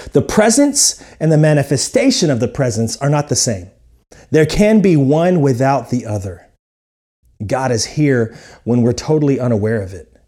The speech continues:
He is manifest only when and as we are aware of his presence. You see, on our part,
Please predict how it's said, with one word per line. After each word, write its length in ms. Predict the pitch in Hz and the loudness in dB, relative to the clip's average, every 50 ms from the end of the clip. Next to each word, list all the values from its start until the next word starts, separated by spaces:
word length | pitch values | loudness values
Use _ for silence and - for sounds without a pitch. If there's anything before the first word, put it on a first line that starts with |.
| _ _ _ _ _ _ | _ _ _ _ _ _
He 180 | - - 170 160 | -4 0 0 2
is 120 | 143 113 | 2 2
manifest 720 | 123 139 139 156 170 196 190 156 - - 127 101 - - - - | 2 2 2 2 2 2 0 0 -2 -2 -4 -4 -6 -10 -8 -4
only 400 | 160 185 214 226 233 233 233 233 | 0 2 4 4 4 4 4 4
when 400 | 208 156 147 147 139 135 135 135 | 4 4 2 2 2 2 0 0
and 160 | 127 123 131 - - | -2 -2 -4 -6 -8
as 320 | 170 170 175 170 139 127 | -6 -4 -2 -2 -2 0
we 160 | 131 131 127 | 2 2 2
are 160 | 127 120 113 113 | 0 0 -2 -2
aware 640 | 113 110 110 127 147 143 123 110 104 101 101 - _ _ _ _ _ _ _ _ - - - | -2 -2 -2 0 0 0 0 -2 -2 -6 -8 -12 _ _ _ _ _ _ _ _ -20 -16 -14
of 120 | 117 101 | -10 -10
his 140 | 107 101 - | -10 -10 -10
presence. 580 | - - 123 - 95 - 92 90 - - - - _ _ _ _ _ _ _ _ _ _ _ _ _ - | -10 -10 -8 -8 -8 -10 -12 -14 -16 -18 -20 -20 _ _ _ _ _ _ _ _ _ _ _ _ _ -6
You 80 | 123 | -4
see, 160 | 117 - 139 | -2 0 0
on 140 | 127 120 127 | 0 0 0
our 100 | 139 147 | -2 -2
part, 320 | 147 - 143 131 123 - | -2 -2 -2 -2 -2 -4